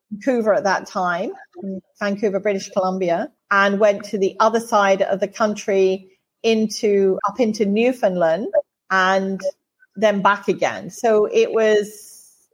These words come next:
I think it was six months trip that we did.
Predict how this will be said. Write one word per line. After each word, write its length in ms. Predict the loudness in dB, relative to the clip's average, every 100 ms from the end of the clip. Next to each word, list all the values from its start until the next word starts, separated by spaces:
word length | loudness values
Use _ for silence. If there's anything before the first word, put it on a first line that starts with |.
| _ _
I 60 | -6
think 220 | -2 -2
it 120 | -4
was 160 | -6 -2
six 240 | -4 -2 0
months 420 | 0 0 -6 -14
trip 440 | 0 0 0 -6
that 100 | -4
we 140 | 0 0
did. 360 | 0 0 -4